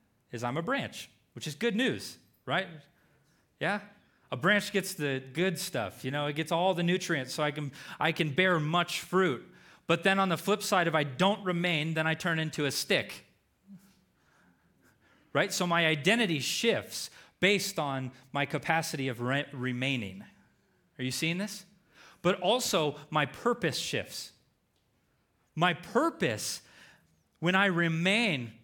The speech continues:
in the vine, when my, when I, when I'm remaining in him, when I'm intimate with him,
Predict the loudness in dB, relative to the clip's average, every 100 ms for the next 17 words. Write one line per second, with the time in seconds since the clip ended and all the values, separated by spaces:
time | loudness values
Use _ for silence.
0 | _ -2 2 2 2 2 4 4 2 0
1 | -6 -2 0 2 2 0 0 2 2 2
2 | 0 -2 0 2 0 -2 -2 0 2 2
3 | 2 2 0 0 0 0 0 0 -2 -2
4 | 0 0 2 0 0 0 0 2 0